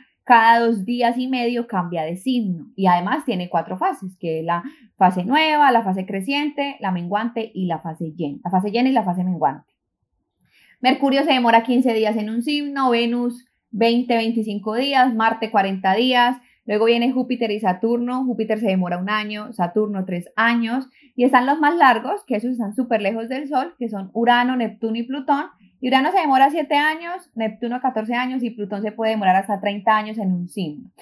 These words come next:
Estos tres se dicen de gen-, que son generacionales.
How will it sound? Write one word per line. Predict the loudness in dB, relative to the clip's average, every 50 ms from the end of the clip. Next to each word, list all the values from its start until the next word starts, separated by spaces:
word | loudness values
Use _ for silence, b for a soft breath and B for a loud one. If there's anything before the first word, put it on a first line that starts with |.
| b b b b b
Estos | _ -2 -2 0 2
tres | 0 0 2
se | 2 0
dicen | -2 -2 -2 -4 -4 -4
de | -4 -2
gen-, | -2 -2 -2 -4 -6 _ _ _
que | -4 0
son | 0 0 0
generacionales. | -2 -2 -2 0 -2 -2 -2 -6 -6 -6 -6 -8